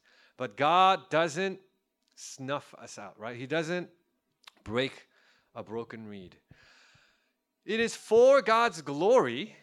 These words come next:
right? We build a church, we do the work. It is for his glory, and I love him, you know? I love him. He has been so kind to me.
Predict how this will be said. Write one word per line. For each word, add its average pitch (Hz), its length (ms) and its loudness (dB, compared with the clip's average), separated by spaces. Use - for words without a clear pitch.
right? 165 260 -2
We 147 120 -10
build 185 360 -2
a 247 60 -6
church, 220 420 -8
we 156 120 -6
do 151 220 -10
the 262 120 -8
work. 202 320 -6
It 165 100 -10
is 151 140 -10
for 226 340 -4
his 220 200 -10
glory, 175 840 -8
and 135 480 -10
I 135 420 -6
love 113 480 -10
him, 90 200 -20
you 101 100 -18
know? 101 220 -14
I 147 180 -8
love 151 440 -6
him. 95 240 -18
He 190 180 -12
has 175 200 -10
been 160 200 -14
so 190 380 -10
kind 131 800 -8
to 113 100 -14
me. 107 360 -12